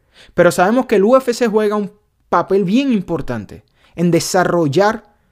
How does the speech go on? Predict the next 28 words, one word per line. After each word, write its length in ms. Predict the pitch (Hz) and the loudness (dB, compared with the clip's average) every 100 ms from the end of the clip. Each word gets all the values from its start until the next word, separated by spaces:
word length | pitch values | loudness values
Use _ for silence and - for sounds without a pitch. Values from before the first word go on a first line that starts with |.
| _ - | _ 0
el 160 | 175 | 0
estrellato 640 | 156 - 165 165 190 196 180 | 0 -2 -2 0 -2 -2 -4
de 100 | 160 | -2
cada 240 | 180 180 | -4 -4
peleador 520 | 185 190 170 135 - _ _ _ | -2 -2 -2 -6 -10 _ _ _
para 220 | 175 170 | 0 0
maximizar 720 | 165 151 - 185 165 - 240 | -2 -6 -6 -4 -4 -2 -2
sus 160 | 240 185 | -4 -6
ganancias. 520 | 143 135 113 104 104 _ - - | -6 -6 -8 -14 -18 _ -20 -6
Y 100 | 160 | -4
me 140 | 165 | 0
hace 300 | 175 220 277 | 0 0 0
pensar 580 | 240 240 - 156 143 - | 0 -2 -2 -6 -6 -10
que 220 | - 175 - | -4 -4 -4
en, 180 | 170 - _ - | -10 -14 _ -6
en 120 | 170 | -4
Amanda 380 | 170 254 262 202 | -2 0 0 0
no 180 | 208 | 2
lo 80 | 302 | 2
han 120 | 226 | 0
hecho, 340 | 131 - - - _ _ | -4 -8 -16 -20 _ _
no 120 | 143 | -2
han 140 | 214 220 | -2 -2
puesto 360 | 247 285 254 | -2 -2 -2
todo 160 | 202 185 | -2 -4
su 120 | - | -6
esfuerzo. 400 | 147 127 117 107 | -8 -6 -8 -10
Entonces, 540 | 110 113 165 208 202 | -10 -6 -6 -4 -8